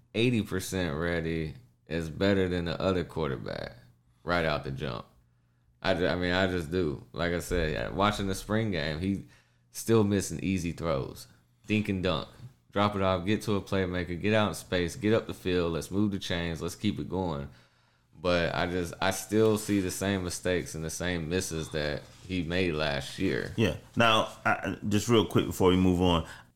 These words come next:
Speaker 2: Dabo has, I think he has a luxury,
Speaker 1: Mm-hmm.
Speaker 2: you know, to actually get this guy some reps if it's not working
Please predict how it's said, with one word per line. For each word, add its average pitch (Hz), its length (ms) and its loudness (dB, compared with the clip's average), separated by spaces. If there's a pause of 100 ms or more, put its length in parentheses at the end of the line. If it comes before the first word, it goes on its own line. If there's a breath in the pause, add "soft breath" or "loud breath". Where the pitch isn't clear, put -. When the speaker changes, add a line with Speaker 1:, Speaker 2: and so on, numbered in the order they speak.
Speaker 2:
Dabo 117 460 6
has, 110 280 8
I 90 160 4
think 104 180 4
he 101 80 6
has 101 160 8
a 82 60 4
luxury, 80 760 2 (320)
Speaker 1:
Mm-hmm. 90 260 -4 (100)
Speaker 2:
you 95 180 4
know, 85 320 4 (360 loud breath)
to - 280 4
actually 92 320 2
get 87 160 2
this 85 140 -4
guy 90 220 4
some 85 220 2
reps 87 320 2
if 82 140 -2
it's 82 80 -2
not 87 260 2
working 80 420 0